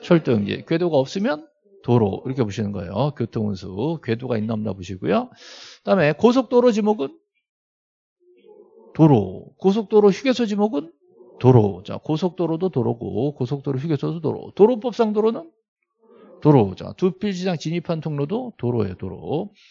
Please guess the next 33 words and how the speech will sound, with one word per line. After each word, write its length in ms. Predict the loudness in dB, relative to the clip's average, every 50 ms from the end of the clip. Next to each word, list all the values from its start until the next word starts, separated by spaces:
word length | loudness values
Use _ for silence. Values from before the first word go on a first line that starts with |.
| -20 -20 _ _
한 300 | -8 -6 -6 -6 -6 -8
필지에만 640 | -8 -8 -8 -8 -8 -4 -2 -2 -2 0 -2 -2 -4
진입하면 640 | -4 -4 -4 -4 -4 -4 -4 -6 -4 -4 -4 -4 -2
도로가 340 | -2 -2 -2 0 0 0 0
아닐 200 | 0 -2 -6 -6
수 120 | -8 -10
있어요. 320 | -12 -12 -14 -18 -20 -20 _ _ _ _ _ _ _ _ _ _
그 220 | -4 -4 -2 0
원래 320 | 2 2 2 2 2 0 -2
주된 400 | -4 -8 -4 -2 -2 -2 -2 -6
필지랑 680 | -6 -8 -8 -6 -6 -6 -6 -6 -6 -8 -12 -14 -10
합병이 380 | -2 -2 -2 0 0 -4 0 2
돼버릴 280 | 2 2 2 0 -4 -4
수 120 | -8 -10 -14
있거든. 260 | -14 -14 -20 -18 -18 -20 -20 -20 _ _ _ _ _ _ _
그럴 160 | -2 -2 0
땐 160 | 0 0 0
도로가 280 | 0 -2 -2 -2 -4 -4
아닐 200 | -4 -4 -4 -4
수 140 | -4 -8 -16
있어요. 240 | -16 -16 -18 -20 -20
그래서 200 | -18 -18 -18 -14
두 220 | -10 -10 -10 -6
필지 300 | -6 -8 -8 -8 -10 -10
정도는 400 | -8 -8 -6 -4 -4 -4 -4 -6
붙어야 580 | -10 -12 -4 -2 -2 0 0 0 -2 -2 -4 -4
별도로 420 | -4 -4 -4 -2 -4 -6 -6 -6
도로로 440 | -6 -6 -6 -4 -4 -4 -4 -4 -6
해주는 260 | -6 -6 -6 -8 -8
겁니다. 680 | -10 -12 -16 -16 -16 -14 -8 -2 -2 0 0 -2 -6 -10 _ -20 -20 -20 -20 -20 -20 _
다만, 400 | 2 4 4 6 6 2 2 0
동그라미, 340 | -4 -4 -2 -2 -4 -4 -6 _
다만, 320 | -6 -4 -4 -4 -8 -12